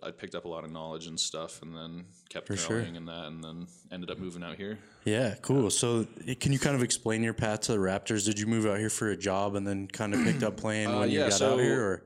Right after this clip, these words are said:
Speaker 1: I knew rugby at the time wasn't, like, necessarily paying people, but I still
Speaker 2: Right.
Speaker 1: really wanted to play, and I kinda heard just through the grapevine, like, something professional was gonna come up in the, in the next coming years.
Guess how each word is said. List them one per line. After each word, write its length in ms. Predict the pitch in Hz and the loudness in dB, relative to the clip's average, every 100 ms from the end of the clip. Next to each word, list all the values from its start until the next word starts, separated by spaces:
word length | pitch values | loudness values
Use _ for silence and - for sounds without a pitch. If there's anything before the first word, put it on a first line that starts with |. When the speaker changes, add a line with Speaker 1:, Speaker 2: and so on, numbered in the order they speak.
| 113 | -4
Speaker 1:
I 120 | 120 | -2
knew 340 | 127 151 151 | 0 0 2
rugby 300 | 131 120 123 | 2 0 0
at 60 | 120 | -4
the 40 | 107 | -4
time 400 | - 104 107 104 | -6 -4 -4 -2
wasn't, 380 | 98 95 101 | -2 -2 -4
like, 180 | 92 85 - _ | -6 -10 -14 _
necessarily 420 | 107 95 - 101 90 | -10 -4 -2 -2 -4
paying 380 | - 95 101 | -8 -8 -8
people, 300 | 107 113 110 | -8 -8 -6
but 80 | 104 | -4
I 40 | 87 | 2
still 200 | 101 95 | 4 4
Speaker 2:
Right. 120 | 90 | 2
Speaker 1:
really 140 | 92 92 | 0 -2
wanted 240 | 92 90 | -6 -8
to 40 | 90 | -12
play, 420 | - 98 104 107 | -10 -6 -4 -4
and 100 | 92 | -4
I 120 | 85 | -10
kinda 320 | 82 - 104 | -12 -12 -10
heard 580 | 90 98 92 92 90 87 | -8 -6 -4 -4 -6 -10
just 240 | - - - | -10 -8 -6
through 120 | 90 | -6
the 60 | |
grapevine, 560 | 85 92 87 90 87 85 | -6 -6 -8 -8 -8 -8
like, 220 | 82 82 | -10 -6
something 400 | - 87 87 87 | -6 -6 -8 -10
professional 560 | 87 85 87 - 90 87 | -8 -8 -8 -8 -8 -8
was 140 | 82 | -8
gonna 140 | 95 82 | -10 -12
come 200 | - 87 | -10 -10
up 240 | 87 - - - - - - - - | -8 -8 -8 -10 -20 -20 -20 -20 -12
in 60 | 98 | -10
the, 160 | 92 92 | -8 -8
in 60 | |
the 80 | 98 | -8
next 240 | 92 90 - | -6 -4 -4
coming 300 | 110 95 87 | -4 -6 -6
years. 500 | 87 107 131 - | -4 -4 -4 -6